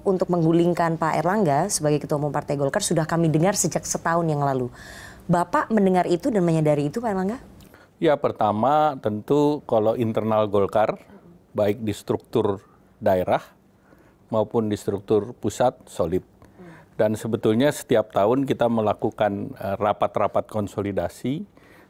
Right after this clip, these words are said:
Speaker 2: dan baik itu dalam bentuk, eh, pasca Munas, ada Rapimnas, ada Rakernas. Jadi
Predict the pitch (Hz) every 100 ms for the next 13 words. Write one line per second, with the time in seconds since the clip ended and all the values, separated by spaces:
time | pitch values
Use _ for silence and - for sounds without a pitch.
0 | - 113 - - - 104 107 110 107 110
1 | 107 95 95 101 101 92 - - - 87
2 | - 101 50 50 98 - - 113 - 113
3 | 104 110 107 - - 98 98 95 92 104
4 | 104 120 - 101 101 92 - 90 90 85
5 | - - 98 117